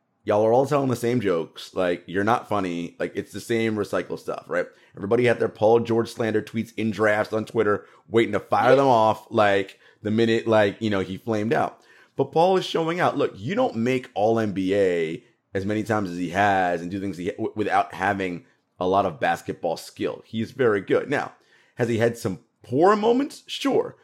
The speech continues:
Speaker 1: Most notably last season, right, in the bubble, um, shooting balls at the side of the backboard. Yes. But if you reduce any one person to their wo-, to their worst moment, no matter what they are, a basketball player, a regular person in the street, like,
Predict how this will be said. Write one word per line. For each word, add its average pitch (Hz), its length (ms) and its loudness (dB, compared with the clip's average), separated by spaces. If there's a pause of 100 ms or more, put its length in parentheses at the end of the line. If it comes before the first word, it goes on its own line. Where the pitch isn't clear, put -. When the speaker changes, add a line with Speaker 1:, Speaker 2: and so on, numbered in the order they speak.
(140)
Speaker 1:
Most 120 220 0
notably 113 260 2
last 101 400 0
season, 104 340 -2
right, 92 220 -2
in 104 80 -6
the 95 80 -2
bubble, 90 480 -4 (260)
um, 85 360 -2
shooting 104 320 -10
balls 98 240 0
at 85 60 -12
the 98 60 -12
side 95 160 0
of 101 40 -4
the 107 80 0
backboard. 120 500 -4
Yes. - 240 -2 (220)
But 147 240 0 (720)
if 139 200 -2
you 208 80 0
reduce 185 600 0
any 190 240 -2
one 135 340 0
person 110 520 -4
to 90 80 -10
their 98 160 -2
wo-, 104 220 0
to - 220 -8
their 104 140 4
worst 101 300 -2
moment, 95 340 -4
no 110 80 -2
matter 139 180 2
what 143 240 0
they 92 120 -4
are, 65 100 -2
a 78 60 -8
basketball 110 380 -2
player, 120 280 4
a 104 140 -4
regular 120 240 0
person 120 240 -4
in 113 80 -4
the 107 40 -6
street, 156 280 -2
like, 127 200 -2